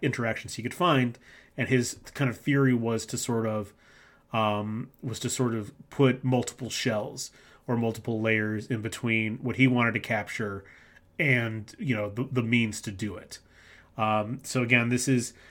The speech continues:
this goes into, uh, there's a, there's a, a many meta aspects to, um, to what Benson and Moorhead do in, in Something in the Dirt. It's a documentary,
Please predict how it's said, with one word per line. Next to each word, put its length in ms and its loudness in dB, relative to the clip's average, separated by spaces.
this 160 -2
goes 240 6
into, 540 2
uh, 220 4
there's 200 2
a, 240 2
there's 200 6
a, 340 2
a 140 4
many 300 6
meta 320 4
aspects 560 -2
to, 500 -2
um, 560 0
to 200 0
what 260 -4
Benson 300 2
and 100 -4
Moorhead 360 -4
do 420 0
in, 200 2
in 480 0
Something 300 2
in 80 0
the 60 -2
Dirt. 340 2
It's 140 0
a 40 -2
documentary, 720 -2